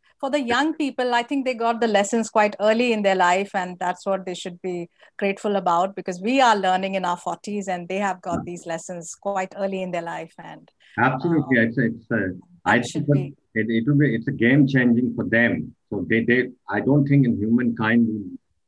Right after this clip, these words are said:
Speaker 2: face any such thing ever again. I mean, I think it's bigger than World War, if you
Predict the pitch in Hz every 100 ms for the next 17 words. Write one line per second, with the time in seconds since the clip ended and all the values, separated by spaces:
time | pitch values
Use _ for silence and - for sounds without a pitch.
0 | _ 120 120 - 110 110 113 104 - _
1 | - 110 - - 107 107 101 - _ _
2 | _ 113 113 110 117 110 87 - 104 107
3 | 107 117 120 135 101 98 120 123 113 98
4 | 104 90 92 82 - _ _ - 85 104
5 | 92